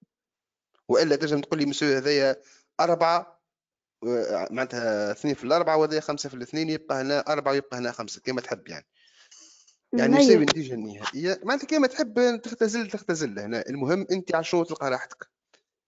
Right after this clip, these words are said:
Speaker 1: ثمانية في سبعة ستة وخمسين على خمستاش.
Speaker 2: على
Speaker 1: تكون هذه
Speaker 2: النتيجة
Speaker 1: النتيجة
Speaker 2: الأولى.
Speaker 1: النهائية.
Speaker 2: النهائية الأولى.
Speaker 1: باهي.
Speaker 2: معناتها الطريقة واحدة.
Speaker 1: أي،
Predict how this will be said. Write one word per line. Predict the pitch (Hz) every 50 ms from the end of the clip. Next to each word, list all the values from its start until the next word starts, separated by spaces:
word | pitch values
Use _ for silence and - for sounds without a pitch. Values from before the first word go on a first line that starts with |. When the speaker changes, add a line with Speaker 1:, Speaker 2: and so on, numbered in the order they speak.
| _ _ _
Speaker 1:
ثمانية | - - 151 165 170 165 160
في | 147 - 135
سبعة | - 143 131 110 104 98
ستة | - - - - 104
وخمسين | 101 107 98 92 - - - 139 170 202 220 226 214 190
على | 117 101 101 95 98 113 135 190 233 240 233 - - _ _ _ _ _ _ _ _ _ _ _ _ _ _ _ _ _ _ _ _ _
خمستاش. | - - - - - 247 240
Speaker 2:
على | 247 247 240 240 247 254
Speaker 1:
تكون | - - _ - 214 196 98
هذه | 98 92
Speaker 2:
النتيجة | 98 110 127 143 165 175 - _ _ _ _ _ _ _ _ _ _ _ - 247
Speaker 1:
النتيجة | 247 240 233 233 226 - 262 254 254 254
Speaker 2:
الأولى. | 180 - 240 240 208 202
Speaker 1:
النهائية. | - - 175 - - _ _ _ _ - -
Speaker 2:
النهائية | 233 233 233 - - 240
الأولى. | 233 - - 220 202 - - - _ _ _ _ _ _ _ _ _ _ _ _ _ -
Speaker 1:
باهي. | 98 104 104 117 135 - - _ _ _ -
Speaker 2:
معناتها | 247 240 - 277
الطريقة | 262 269 277 277 269 254 254 240
واحدة. | 226 220 214 - - - - - - - - _ _ _ _ _ - 214
Speaker 1:
أي، | 254 247